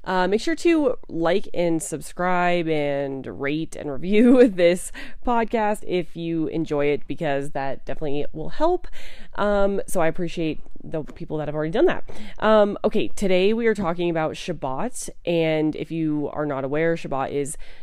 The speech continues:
um, the Sabbath for Jewish people. Um, so I have long been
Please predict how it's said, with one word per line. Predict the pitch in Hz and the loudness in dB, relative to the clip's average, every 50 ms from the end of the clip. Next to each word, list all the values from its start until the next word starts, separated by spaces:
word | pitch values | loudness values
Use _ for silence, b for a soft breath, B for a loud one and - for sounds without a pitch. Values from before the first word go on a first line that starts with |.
| B B | B B
um, | - 170 170 165 156 160 | -6 -4 -2 0 0 0
the | 151 165 | 0 -2
Sabbath | - - - - 160 143 147 147 165 180 - - - - | -4 -4 -2 -2 -2 0 0 0 -2 -4 -4 -8 -12 -12
for | - - - 165 151 147 147 143 143 143 113 - - - - - - - - 165 | -10 -6 -4 -2 -2 -2 -2 -2 -4 -4 -6 -8 -14 -18 -18 -18 -16 -16 -14 -8
Jewish | - 151 151 147 151 156 - - - | -6 -2 0 0 -2 -2 -6 -10 -10
people. | - 196 196 - 247 277 302 311 339 B B B B B B B | -8 -6 -4 -2 0 0 0 -2 -2 B B B B B B B
Um, | - - 180 175 170 170 170 170 165 165 - - | -2 0 2 2 4 4 4 4 2 2 0 -2
so | - - - - - 185 175 170 165 160 160 160 160 160 160 160 151 - - - - - - - - - | -6 -8 -4 0 2 2 4 4 4 4 2 2 2 2 0 0 -2 -2 -4 -8 -14 -18 -18 -20 -6 0
I | - 156 160 175 185 202 | 2 4 4 4 4 4
have | 202 202 196 175 160 170 | 4 2 2 0 -2 -2
long | 151 147 143 143 151 160 170 180 180 170 | -4 -2 0 0 2 2 2 0 0 0
been | 165 175 165 165 165 165 160 | 0 2 2 2 2 2 0